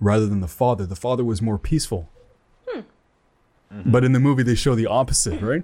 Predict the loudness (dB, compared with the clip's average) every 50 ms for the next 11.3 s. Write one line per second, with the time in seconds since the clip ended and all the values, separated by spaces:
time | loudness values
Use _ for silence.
0 | -4 -4 -2 0 2 2 0 0 -2 -4 -8 -10 -12 -12 -4 0 0 2 2 0
1 | 0 -2 -4 -8 -12 -14 -14 -12 -12 -12 -12 -10 -12 -12 -12 -10 -10 -10 -8 -8
2 | -8 -8 -10 -12 -14 _ _ _ _ -2 0 0 0 -2 -2 -2 -4 -4 -6 -10
3 | -14 -14 -16 -18 -18 -20 _ _ _ -20 -12 -8 -8 -6 -6 -6 -4 -2 0 0
4 | 2 0 0 -2 -2 -4 -6 -8 -8 -8 -10 -8 -6 -6 -6 -6 -8 -12 -16 _
5 | _ -16 -12 -12 -12 -12 -12 -16 -18 -20 _ _ _ _ -18 -16 -14 -16 -16 -16
6 | -18 -20 -20 -20 -20 -20 -20 -20 _ _ -10 -8 -8 -8 -6 -8 -8 -4 0 2
7 | 2 2 2 0 0 0 0 0 0 -2 -4 -6 -8 -8 -10 -10 -12 -12 -16 -18
8 | -16 -14 -12 -12 -12 -12 -14 -8 -2 2 4 6 6 6 6 4 4 2 0 -2
9 | -4 -6 -6 -6 -6 -6 -6 -8 -12 -18 -20 -20 -20 -20 -20 -20 -20 -20 -20 _
10 | -16 -14 -14 -14 -14 _ -4 -2 0 0 0 0 -2 -2 -4 -2 -2 -2 -2 0
11 | -4 -4 -2 -2 -4 -4